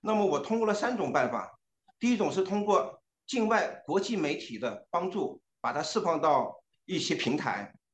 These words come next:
然后我又通过境内的一些朋友，他们都是一些知名的大 V 和“小花梅铁链女”这个事情的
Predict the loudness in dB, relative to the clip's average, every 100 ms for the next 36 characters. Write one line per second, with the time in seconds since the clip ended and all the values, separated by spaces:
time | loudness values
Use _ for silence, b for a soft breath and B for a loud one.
0 | _ _ 2 4 4 4 2 2 2 4
1 | 4 4 2 -2 0 2 4 4 4 0
2 | -2 -6 _ _ _ _ -14 -6 -6 -4
3 | -4 0 0 0 -8 _ -2 -2 -2 -2
4 | -2 -2 -6 -4 -4 -2 -2 0 2 2
5 | -2 -4 b b -18 -6 -4 -4 -2 -4
6 | 0 0 0 -2 -4 -4 -2 -4 -6 -10
7 | -10 -8 -10 -8 -6 -4 -4 -4 -4